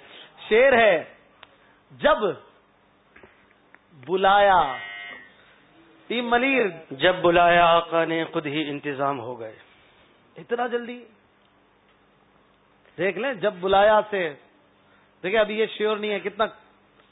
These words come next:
Speaker 1: عقل مندانہ فیصلہ کیا ہے انہوں نے۔
Speaker 2: جب بلایا آقا نے خود ہی
Speaker 1: کوئی اور بھی ہو
Speaker 2: انتظام۔
Speaker 1: سکتا ہے، ایک نمبر کم ہو جائے گا، کوئی اور شعر تو نہیں ہے اس سے؟ جب بلایا، میرا مرادی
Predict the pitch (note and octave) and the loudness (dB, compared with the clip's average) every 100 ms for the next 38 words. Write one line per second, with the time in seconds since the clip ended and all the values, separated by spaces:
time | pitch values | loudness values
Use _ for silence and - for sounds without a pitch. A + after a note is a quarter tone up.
0 | - D#3+ A3+ G3+ G3 G#3 G#3+ F#3 F3+ F#3 | -12 -6 -4 -4 -2 0 0 -2 -4 -4
1 | F3 E3+ D#3+ D3 E3 D#3 D#3 D3+ D3+ D3+ | -6 -6 -6 -2 -2 0 0 2 2 0
2 | C#3+ D3+ D3 D3 C#3+ D3 C3+ G#3 A3 B3 | -4 -8 -8 -10 -12 -14 -8 -4 -2 -2
3 | C4 B3 A#3+ - B3 C4 C#4 C4+ C4 C4+ | -4 -4 -6 -4 -2 -2 -2 -2 0 -2
4 | C4 A#3 A#3+ A3+ D#3+ C#3 G#3 A3+ A#3+ A#3 | -2 0 0 2 -2 -4 -10 -6 -6 -4
5 | A#3+ A3+ A#3 D4 C4 E3 D#3+ - _ _ | -6 -4 -8 -8 -12 -12 -16 -16 _ _
6 | _ _ _ _ _ C3 G#3 E3+ G3 F#3+ | _ _ _ _ _ -4 -4 -4 0 2
7 | F3+ E3 D3 C#3+ A3 A#3+ G#3+ A3+ B3 | 2 2 -2 -4 0 0 2 2 2